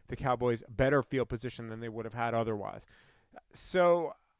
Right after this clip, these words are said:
I look at that and I say, "Yeah, you know what? There were some bad spots for Sam Martin, but I think overall he was a good punter." That's gonna be tough to replace, and it'll be interesting to see how he does in Denver because I think that the altitude's gonna really help him there.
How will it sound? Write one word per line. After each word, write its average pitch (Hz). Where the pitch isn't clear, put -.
I 160
look 180
at 147
that 147
and 139
I 131
say, 135
"Yeah, 135
you 139
know 139
what? 147
There 135
were 135
some 123
bad 139
spots 127
for 120
Sam 120
Martin, 120
but 117
I 113
think 117
overall 151
he 123
was 120
a 110
good 131
punter." 117
That's 170
gonna 214
be 208
tough 165
to 156
replace, 156
and 131
it'll 151
be 151
interesting 156
to 135
see 143
how 135
he 131
does 131
in 117
Denver 120
because 110
I 107
think 113
that -
the -
altitude's 117
gonna 110
really 107
help 131
him 110
there. 107